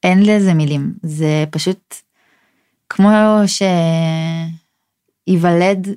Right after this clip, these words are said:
בן אדם מחדש, רק שאתה, אתה כבר יודע כמה הוא קרוב אליך, אתה יודע כבר כמה אתה אוהב אותו, אתה ממש מקבל בחזרה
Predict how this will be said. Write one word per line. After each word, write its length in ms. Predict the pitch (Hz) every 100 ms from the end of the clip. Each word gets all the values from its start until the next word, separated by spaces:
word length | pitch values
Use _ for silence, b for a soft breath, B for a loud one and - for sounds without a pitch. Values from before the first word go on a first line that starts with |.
| -
בן 140 | 185
אדם 240 | 180 190
מחדש, 420 | 196 196 185 220 175
רק 140 | 170
שאתה, 680 | 165 156 160 156 156 160 160 170 _ _ _ _ _ _ _ _
אתה 80 | 165
כבר 220 | 160 156
יודע 220 | 151 165
כמה 280 | 196 160 151
הוא 420 | 151 151 156 151
קרוב 320 | 165 156 156
אליך, 260 | 156 151 -
אתה 120 | 156 156
יודע 200 | 156 156
כבר 220 | - 151
כמה 220 | 156 151
אתה 160 | 151 151
אוהב 220 | 156 151
אותו, 340 | 151 160 156 151 b b b b b b _
אתה 100 | -
ממש 340 | 175 170 185 202
מקבל 360 | 202 180 156
בחזרה 600 | 160 185 170 170 151 151